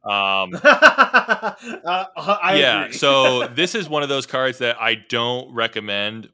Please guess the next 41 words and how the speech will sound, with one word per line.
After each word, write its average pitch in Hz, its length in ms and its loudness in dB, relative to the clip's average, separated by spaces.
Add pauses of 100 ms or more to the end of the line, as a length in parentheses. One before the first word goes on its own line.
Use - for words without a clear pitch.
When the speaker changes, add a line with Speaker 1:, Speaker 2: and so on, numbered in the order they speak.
Speaker 1:
putting 113 380 -6
in 107 140 -10
just, 107 220 -14
like, 101 320 -4
if - 160 -18
you 104 60 -16
just 101 200 -16
go 104 260 -6
to 107 120 -16
your 98 80 -12
local 95 180 -14
game 90 240 -18
store 104 520 -12
and 113 120 -16
play, 113 440 -8 (240)
because 104 720 -6 (160)
it 104 180 -10 (360)
Speaker 2:
Yeah, 117 400 -14
I 151 80 -12
think 165 160 -6
it'd 147 40 -14
be 156 100 -10
very 143 360 -4
disappointed 127 580 -14
in 113 100 -18
this 117 80 -14
Speaker 1:
Yeah, 104 300 0
Speaker 2:
card. - 100 -14
Speaker 1:
so 123 240 -4
this 147 220 -8
is 180 100 -10
one 147 140 -6
of 139 60 -6
those 127 140 -6
cards, 127 240 -6
like, 110 220 -6 (380)
um, 104 340 -6 (120)
but, 160 220 -2 (260)
<sighs> - 680 -20
man, 120 280 -10 (420)
it's, - 360 -16